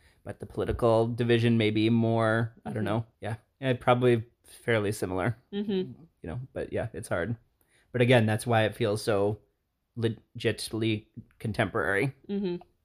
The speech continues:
Speaker 2: Yeah, exactly.
Speaker 1: It doesn't feel old. It doesn't feel outdated. It doesn't feel like a historical piece. It feels like it could happen right now.
Speaker 2: Yeah, and I thought another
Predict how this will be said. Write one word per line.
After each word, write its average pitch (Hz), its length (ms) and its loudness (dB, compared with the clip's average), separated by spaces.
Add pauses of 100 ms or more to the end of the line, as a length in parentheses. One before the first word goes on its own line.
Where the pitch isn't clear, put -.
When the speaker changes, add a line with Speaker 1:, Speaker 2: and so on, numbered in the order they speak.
(140)
Speaker 2:
Yeah, 175 180 -2
exactly. 165 460 -8
Speaker 1:
It 113 140 -8
doesn't 113 300 0
feel 131 180 4
old. 120 280 4
It 117 60 0
doesn't 113 260 -4
feel 113 140 -2
outdated. 110 440 -2
It 101 60 -10
doesn't 110 300 -4
feel 120 160 -2
like 104 160 -2
a 110 40 -2
historical 101 440 -6
piece. 107 220 -8
It 95 100 -10
feels 104 180 -6
like 101 140 -6
it - 80 -14
could 107 140 -8
happen - 280 -10
right 82 160 -8
now. 80 280 -8 (280)
Speaker 2:
Yeah, 202 240 2
and 190 100 0
I 226 100 0
thought 240 340 -2
another 208 600 0